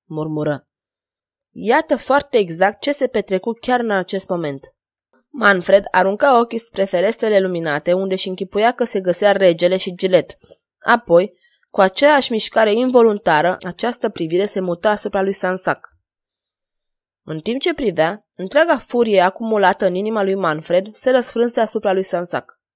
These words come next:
Cedând unei provocări violente și iraționale, se avântă în plină lumină și, cu vocea aspră și mușcătoare, ce îl caracteriza atunci când o emoție mai tandră nu-i o frângea,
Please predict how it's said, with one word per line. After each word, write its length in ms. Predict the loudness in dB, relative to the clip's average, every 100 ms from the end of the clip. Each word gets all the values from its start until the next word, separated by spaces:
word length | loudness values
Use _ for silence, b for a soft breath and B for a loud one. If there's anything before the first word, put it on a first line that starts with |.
| _ _ _ _ _ _ _ _ _ -6
Cedând 400 | -2 0 0 0
unei 200 | -2 -4
provocări 640 | 0 0 0 0 0 0
violente 600 | 2 4 4 4 0 -4
și 200 | -2 -2
iraționale, 680 | 0 0 0 -2 0 -2 -2
se 160 | 2
avântă 380 | 2 2 -2 -2
în 140 | -2
plină 360 | -2 -4 -2 0
lumină 540 | 0 -2 -4 -4 -8 _ _ _
și, 200 | -6 -6
cu 140 | -4 2
vocea 340 | 2 4 0
aspră 500 | 2 2 2 0 -2
și 180 | 0 -2
mușcătoare, 800 | -2 -4 -4 -4 0 0 0 -6 b b
ce 140 | 0
îl 100 | 0
caracteriza 800 | 0 0 0 0 -2 0 4 4
atunci 360 | 4 0 -2 -4
când 200 | 0 2
o 40 |
emoție 440 | 2 2 -2 0
mai 180 | -2 -2
tandră 340 | 0 0 0 -2
nu-i 180 | -2
o 40 | -4
frângea, 600 | -4 -4 0 0 0